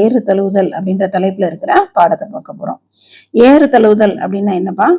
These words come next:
உங்களுக்கு தெரியும், ஜல்லிக்கட்டு. ஜல்லிக்கட்டை தான் ஏறு தழுவுதல் சொல்லுவோம். ஜல்லிக்கட்டு வந்து நமக்கு எவ்வளவு முக்கியம், அது எவ்வளவு நமக்கு ஃபேமஸ்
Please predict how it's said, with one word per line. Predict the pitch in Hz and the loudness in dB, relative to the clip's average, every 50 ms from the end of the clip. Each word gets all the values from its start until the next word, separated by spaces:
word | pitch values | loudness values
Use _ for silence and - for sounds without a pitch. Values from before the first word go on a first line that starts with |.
| - - _ _ - | -2 -8 _ _ -8
உங்களுக்கு | - 202 190 190 190 190 214 | -4 -2 -2 -2 -2 -2 -2
தெரியும், | 208 208 208 220 247 440 453 381 302 262 214 - | 0 0 2 0 0 0 0 0 0 0 0 2
ஜல்லிக்கட்டு. | 208 202 196 196 190 185 165 180 - - - - - | 2 2 2 0 0 -2 -6 -8 -10 -14 -18 -16 -4
ஜல்லிக்கட்டை | - 196 202 220 226 233 208 208 190 190 - | -2 2 2 2 2 2 0 0 0 0 2
தான் | 240 330 466 - _ - 226 185 | 2 2 0 -2 _ -4 0 0
ஏறு | 190 202 208 196 196 | 2 2 2 0 0
தழுவுதல் | 180 165 180 180 180 185 208 202 - | 0 0 0 0 0 0 -2 -2 -4
சொல்லுவோம். | 196 156 147 165 202 - 392 - _ _ _ _ - - - _ _ - 220 | -4 -4 -2 0 0 0 -2 -2 _ _ _ _ -20 -20 -20 _ _ -2 2
ஜல்லிக்கட்டு | 226 214 247 269 254 262 226 226 226 226 | 2 4 4 4 4 4 2 2 2 2
வந்து | 220 220 233 220 214 | 2 2 2 2 2
நமக்கு | 202 196 196 208 190 | 0 0 -2 -2 -2
எவ்வளவு | 185 185 208 214 208 208 202 | 0 2 2 2 2 0 -2
முக்கியம், | 190 190 190 202 202 220 254 302 - _ _ _ _ _ _ _ - | -6 -6 -8 -6 -4 -4 -4 -4 -6 _ _ _ _ _ _ _ 0
அது | 202 202 196 196 | 2 4 4 4
எவ்வளவு | 196 208 214 208 208 214 202 202 | 4 4 4 2 0 -2 -2 -2
நமக்கு | 196 196 190 190 202 196 190 185 185 190 | -2 -2 -4 -2 -2 -2 -2 -2 -2 -2
ஃபேமஸ் | 202 202 208 208 196 - | -2 -2 0 -2 -2 -4